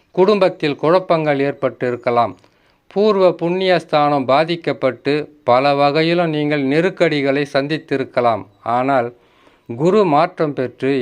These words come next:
ஏழாம் இடத்தில் அமருவது மிகப்பெரிய நற்பலன்கள் மட்டுமல்லாமல் உங்களுக்கு இதனால் வரையில் கஷ்டங்களும் நஷ்டங்களும் கொடுத்து வந்த எந்த மனிதர்களாக இருந்தாலும் அவர்களாலும்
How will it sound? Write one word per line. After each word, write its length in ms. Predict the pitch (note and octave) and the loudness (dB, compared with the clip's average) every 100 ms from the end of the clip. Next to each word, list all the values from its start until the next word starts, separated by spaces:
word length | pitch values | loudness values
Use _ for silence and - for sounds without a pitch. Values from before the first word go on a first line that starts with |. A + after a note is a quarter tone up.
| C3 | 2
ஏழாம் 320 | E3 F3 E3+ C#3+ | 2 2 0 -2
இடத்தில் 360 | C#3 C#3 B2+ - B2 | -4 -4 -4 -2 -2
அமருவது 560 | C#3+ D3 C#3 C#3 C#3+ B2+ B2+ _ _ _ A#2+ | 0 0 0 -2 -2 -4 -6 _ _ _ -4
மிகப்பெரிய 640 | C3+ E3 E3+ F3 F3 F#3+ F3 | 0 0 0 0 0 2 2
நற்பலன்கள் 600 | D3 D#3+ F3 E3 D3+ C#3+ C3+ | 0 0 0 2 2 -2 -2
மட்டுமல்லாமல் 800 | C3 - C#3 C3 C3 B2+ C3+ C3 A2+ _ _ _ - | -4 -4 -2 0 0 0 2 0 -2 _ _ _ -6
உங்களுக்கு 680 | C3+ D#3+ E3 D3 A#2+ - C3+ D3 - _ _ A#2 | -2 0 0 -2 -4 -4 -4 -4 -8 _ _ -8
இதனால் 420 | C3 E3 E3 D3+ C3+ | -2 0 2 0 0
வரையில் 400 | C#3 C#3 C#3 B2 A#2 _ _ - | 0 0 -2 -4 -8 _ _ -4
கஷ்டங்களும் 720 | C#3+ - - G3 F#3 F#3 F#3 E3+ | -4 -4 -2 0 2 2 2 0
நஷ்டங்களும் 640 | D3+ - E3+ D#3+ D#3 D#3+ D#3 | -2 -2 -2 0 0 -2 -2
கொடுத்து 360 | D3+ E3+ - D3+ C3+ | -2 -2 -4 0 0
வந்த 220 | B2+ A#2+ C3+ D3 _ _ _ _ | 0 0 0 0 _ _ _ _
எந்த 340 | A#2 C#3+ F3+ F#3 D#3+ | -2 0 0 0 0
மனிதர்களாக 640 | C#3+ E3+ E3+ D#3 D3 C#3+ C3+ B2+ | 0 0 0 2 2 2 0 -2
இருந்தாலும் 580 | C#3 C#3 C3+ C3+ C#3 A#2 A2+ _ _ A#2 | -2 0 2 2 0 -4 -12 _ _ 0
அவர்களாலும் 640 | C3 E3+ E3+ E3+ E3 F3+ | 2 2 2 2 2 2